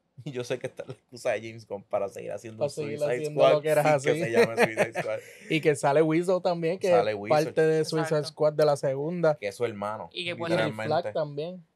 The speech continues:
Speaker 1: Y el, ese es el papá de Rick Flag.
Speaker 2: Ujú.
Speaker 1: Si pueden ponchar ahí en cámara,
Speaker 3: Sí, está,
Speaker 1: el que
Speaker 3: está
Speaker 1: está en la
Speaker 3: ponchado.
Speaker 1: esquina,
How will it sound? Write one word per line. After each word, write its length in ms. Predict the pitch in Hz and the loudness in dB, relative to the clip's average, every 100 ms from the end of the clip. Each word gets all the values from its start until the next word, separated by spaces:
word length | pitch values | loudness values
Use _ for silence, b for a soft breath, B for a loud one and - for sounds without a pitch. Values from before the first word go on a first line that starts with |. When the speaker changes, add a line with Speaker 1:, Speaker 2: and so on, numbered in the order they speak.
| _ _ _ | _ _ _
Speaker 1:
Y 140 | 127 127 - | -6 -6 0
el, 200 | 123 120 | -2 0
ese 60 | - | 0
es 100 | 139 | 4
el 140 | 170 | 4
papá 280 | 165 123 131 | 6 6 6
de 80 | 131 | 4
Rick 140 | 120 143 | 0 -4
Flag. 260 | 160 151 | 0 0
Speaker 2:
Ujú. 160 | 160 226 | -2 -8
Speaker 1:
Si 180 | - 113 | -10 -6
pueden 240 | 113 113 | -2 -4
ponchar 360 | 110 131 120 123 | -4 -6 0 2
ahí 100 | 127 | 2
en 80 | 123 | 0
cámara, 380 | 139 135 123 101 | 0 0 0 -2
Speaker 3:
Sí, 60 | 160 | -4
está, 180 | 160 | -6
Speaker 1:
el 60 | 151 | -6
que 40 | - | -6
Speaker 3:
está 80 | 147 | -4
Speaker 1:
está 80 | 120 | -2
en 100 | 127 | -2
la 60 | |
Speaker 3:
ponchado. 80 | 127 | -4
Speaker 1:
esquina, 420 | 139 143 123 104 | -6 -4 -4 -6